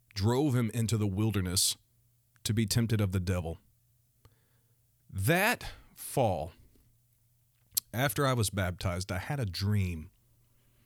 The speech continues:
I was standing in our old church right in front of my dad's office door. I remember looking up and seeing, uh, his door, very distinctive.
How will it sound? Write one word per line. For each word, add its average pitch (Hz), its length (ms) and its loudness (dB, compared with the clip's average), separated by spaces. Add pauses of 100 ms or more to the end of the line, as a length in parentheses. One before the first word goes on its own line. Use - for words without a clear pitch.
(460)
I 123 100 2
was 120 180 4
standing 165 800 2 (560)
in 135 160 2
our 143 160 2
old 139 240 0
church 95 500 0 (1400)
right 127 320 4
in 156 60 2
front 131 240 2
of 117 60 4
my 107 160 4
dad's 104 560 2
office 101 420 2
door. 87 400 -4 (1040)
I 104 40 2
remember 120 260 4
looking 120 340 2
up 110 180 0
and 92 140 0
seeing, 101 540 2 (720)
uh, 101 400 2
his 98 280 2
door, 98 520 2 (520)
very 123 280 2
distinctive. 104 800 0